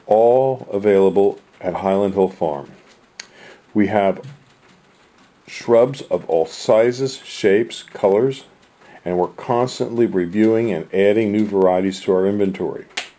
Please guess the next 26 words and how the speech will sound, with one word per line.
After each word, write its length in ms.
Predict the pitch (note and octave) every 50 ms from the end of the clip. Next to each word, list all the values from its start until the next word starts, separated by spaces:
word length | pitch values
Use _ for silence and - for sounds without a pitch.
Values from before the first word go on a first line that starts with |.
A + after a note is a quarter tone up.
| _ _ _ - - - - - - - - -
We 120 | - G#2 G2+
will 140 | G#2 A#2+
have 220 | B2+ A2 G#2 G2 F#2+
several 420 | - - - A#2+ A2+ A2+ B2 B2+
new 160 | B2 B2 B2
introductions 680 | B2 A#2+ A#2+ A#2 B2 A#2+ A2+ - - - B2 A#2+ A#2+ A#2 -
every 320 | A2 G#2 G#2 A#2+ A#2+ A#2+
year, 400 | A#2 G#2+ F#2+ F2 E2+ F#2 G#2+ A2 - - - - - _ - - - - - _ - - -
and 280 | G#2 G#2 G2 G2+ G2+
we 100 | G#2 G#2
will 300 | G2 F#2+ G2 F#2+ F#2+ F#2+ - - - - - - - - - - - - - - -
have 320 | - G2+ F#2+ F#2+ F#2+ G2+
a 120 | - F#2 F2+
goal 600 | F2 - A#2 C#3 C3 G2+ D#2+ D#2+ D#2+ E2 - - - _ -
of 260 | G2 F#2 F2 E2 - -
offering 420 | G2 G#2+ A#2 - - A2+ G#2+ G2+
you 160 | F#2+ F#2+ G2 E2
a 100 | D#2+ D#2+
great 420 | D2 - - G#2 G#2 A#2+ A#2+ -
selection 540 | - - A2+ G#2 G2+ G2+ - - - A2+ A2
of 220 | G#2 - - - -
quality 420 | - F#2 F2 F#2+ A2 A2 A#2+ A#2
plants 520 | - - - F#2 E2 D#2+ E2 E2 - -
at 120 | E2+ E2 E2+
the 80 | F#2
best 440 | D#2 - F2 E2+ F2 - - - -